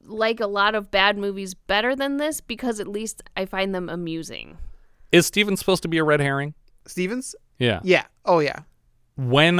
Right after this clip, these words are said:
Speaker 2: are we supposed to not think that he's a red herring anymore? When, when is the reveal?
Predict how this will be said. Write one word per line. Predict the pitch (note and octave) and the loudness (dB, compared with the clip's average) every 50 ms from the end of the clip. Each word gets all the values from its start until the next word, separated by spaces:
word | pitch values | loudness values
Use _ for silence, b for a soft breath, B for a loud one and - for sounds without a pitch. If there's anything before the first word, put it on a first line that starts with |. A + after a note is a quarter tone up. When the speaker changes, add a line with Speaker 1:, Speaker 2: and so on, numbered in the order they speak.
| E3+ - | 2 2
Speaker 2:
are | - C#3+ C#3 | 2 2 4
we | C3+ C3+ | 4 2
supposed | - - B2+ - C#3 C3 B2 - - | 0 -2 -2 0 2 0 0 0 -2
to | B2+ B2+ A#2+ | -2 -2 0
not | A2+ G#2+ G#2 G#2+ G#2+ G#2+ - - | 0 0 0 0 0 0 -2 -4
think | - A#2 G#2+ - | -6 -6 -4 -4
that | - F#2+ | -6 -6
he's | G2+ G#2+ F#2+ | -4 -4 -4
a | G2 F#2 | -4 -4
red | F#2+ F#2 E2+ | -6 -6 -6
herring | F#2 F#2+ F2+ E2+ E2 | -8 -8 -8 -8 -10
anymore? | D#2+ E2 E2+ E2+ E2+ - - - | -10 -12 -12 -12 -14 -14 -14 -8
When, | G#2+ A2+ B2+ C#3+ D#3 D3+ - | 2 4 4 4 4 2 0
when | C#3 C#3 C#3+ | 2 2 4
is | C#3+ C#3 A#2+ A2+ | 4 2 2 2
the | B2 A#2 | 2 2
reveal? | A2+ G#2 F#2 G#2+ F#2+ F2 D#2+ - - _ | 2 2 0 -2 -4 -6 -6 -10 -14 _